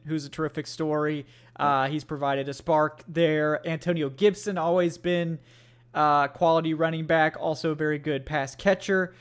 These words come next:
I know J D McKissick is a factor there as well. Uh, what do you think,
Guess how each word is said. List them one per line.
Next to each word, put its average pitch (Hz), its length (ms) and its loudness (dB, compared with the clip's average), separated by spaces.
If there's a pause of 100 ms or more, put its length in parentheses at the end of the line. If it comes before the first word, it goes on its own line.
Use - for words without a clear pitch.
(280)
I 165 100 2
know 156 320 0
J 156 200 -2
D 156 100 -4
McKissick 165 580 -6 (100)
is 156 180 -4
a 151 40 -8
factor 151 400 -2
there 147 220 -2
as 135 120 -6
well. 151 500 0 (1900)
Uh, 156 180 0
what 151 160 2
do 190 60 0
you 185 120 -4
think, 185 400 -8